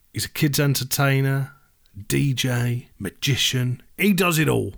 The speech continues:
He's another one of those people that are far too talented. He's gonna be coming on Wednesday's show. So, in this time of uncertainty, all I'll say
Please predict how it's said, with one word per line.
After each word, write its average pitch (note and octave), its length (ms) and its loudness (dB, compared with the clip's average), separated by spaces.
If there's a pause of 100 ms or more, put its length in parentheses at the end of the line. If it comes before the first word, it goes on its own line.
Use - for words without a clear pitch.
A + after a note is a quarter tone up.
(140)
He's E3 200 2
another D3+ 320 4
one C3 140 2
of B2 100 2
those A#2+ 220 2
people A#2+ 280 -2
that G#2+ 100 -6
are G#2 60 -8
far C3 300 -2
too A#2 220 -2
talented. G#2+ 580 -4
He's C3+ 200 2
gonna B2+ 200 -4
be A#2 100 -4
coming B2+ 320 0
on G#2+ 180 0 (440)
Wednesday's A2+ 840 -2 (120)
show. F2+ 440 -8 (240)
So, D3 440 0 (300)
in D#3 180 2
this D3+ 220 0
time F3+ 540 2
of D#3+ 220 0 (100)
uncertainty, A#2 1400 -2 (140)
all C#3+ 320 2
I'll B2+ 180 2
say G#2+ 440 -2